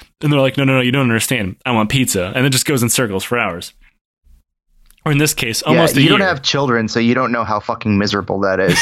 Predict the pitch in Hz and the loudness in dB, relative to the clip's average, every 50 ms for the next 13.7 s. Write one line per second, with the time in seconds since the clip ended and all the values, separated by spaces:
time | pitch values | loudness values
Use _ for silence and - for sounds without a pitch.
0 | - 156 - - 107 113 113 110 127 123 110 107 101 101 98 104 107 110 107 101 | 0 -2 0 0 0 0 2 2 2 2 2 2 0 0 -2 -2 0 0 2 2
1 | 98 80 87 95 90 92 95 104 117 151 170 185 175 151 - - - - 160 143 | 2 0 0 0 0 0 0 -2 -4 -8 -8 -8 -10 -10 -14 -14 -8 -8 -8 -6
2 | - - - - - - _ _ - 196 220 208 190 185 - - - 135 - - | -8 -12 -20 -20 -20 -20 _ _ -2 2 2 4 4 2 0 -2 -2 0 0 2
3 | 170 160 135 101 82 - _ _ _ 123 123 - - 147 151 147 143 123 139 127 | 2 2 0 0 -4 -8 _ _ _ -8 -8 -4 0 2 2 2 2 0 -2 0
4 | - 131 135 - - 147 - - 139 151 139 - - 123 131 - 131 123 - 117 | 0 -2 -2 -2 -4 -6 -4 -2 -2 -2 0 0 0 -2 -2 -2 -2 -2 -2 -4
5 | 107 104 - 147 139 127 110 - 131 123 107 104 107 104 101 - - - 85 87 | -2 -2 -2 -2 -2 -2 0 0 0 0 2 0 0 -2 -2 -4 -6 -12 -12 -14
6 | - - 120 - - 147 131 - - 131 123 120 113 107 113 113 110 107 107 110 | -10 -8 -6 -2 -2 -2 -2 -2 -2 0 0 2 2 4 4 4 4 2 2 0
7 | 113 - - - 147 131 117 - - 151 131 120 117 117 113 117 113 107 113 110 | 0 -2 -2 0 0 0 0 -2 -4 -4 -2 0 0 0 0 0 2 2 2 2
8 | 107 104 - - 135 120 113 110 101 110 104 104 - - - - _ - - - | 0 0 -2 -6 -4 -2 -2 -2 0 -2 -2 -2 -6 -16 -20 -20 _ -20 -20 -20
9 | - - _ _ 123 110 101 - 104 - - 185 180 - 131 120 123 - - 131 | -20 -20 _ _ -2 0 0 0 0 0 2 0 0 0 0 0 0 2 0 0
10 | - 139 147 147 139 139 143 - 120 110 104 107 - - - - - - _ 117 | 2 0 0 2 0 2 2 2 0 0 -2 -4 -6 -16 -18 -18 -20 -10 _ -2
11 | 110 104 101 90 - - - - - _ - - 143 - - 147 151 180 190 185 | 0 0 0 -2 -8 -12 -20 -20 -10 _ -2 -2 -2 -2 -2 -2 0 0 2 2
12 | 180 165 143 127 131 131 139 147 147 139 135 - - 113 - - 107 98 - - | 2 2 2 2 2 2 4 2 2 2 0 -2 -2 -2 0 0 -2 -4 -6 -14
13 | - - - 110 104 - - - - _ _ 117 - | -20 -8 -6 -6 -6 -6 -8 -12 -12 _ _ -14 -14